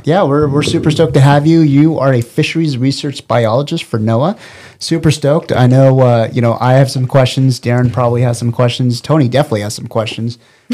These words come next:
Speaker 1: And, uh, Nate, I know you've, uh, you just mentioned that you're, you've got a whole list of questions for, uh, Owen. So no pressure or anything,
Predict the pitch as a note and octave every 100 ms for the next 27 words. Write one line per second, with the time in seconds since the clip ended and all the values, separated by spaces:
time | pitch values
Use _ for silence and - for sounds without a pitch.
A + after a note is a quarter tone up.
0 | - A#2+ A#2+ A2+ B2+ A#2 A#2+ B2 C3 B2
1 | A#2 A2+ A#2 A2+ A#2 - A2+ A2 A#2+ A#2
2 | A#2+ A2 A#2 A2 G2+ A2+ A2+ G#2+ C3+ B2+
3 | A#2+ A2 B2 A#2 A#2+ - A2+ - A2+ A2
4 | B2+ - A2+ G#2+ G#2+ - A2 G#2+ G#2 -
5 | A2+ - _ - F3+ F#3 F3+ - A2+ G#2+
6 | G#2+ G#2 A#2+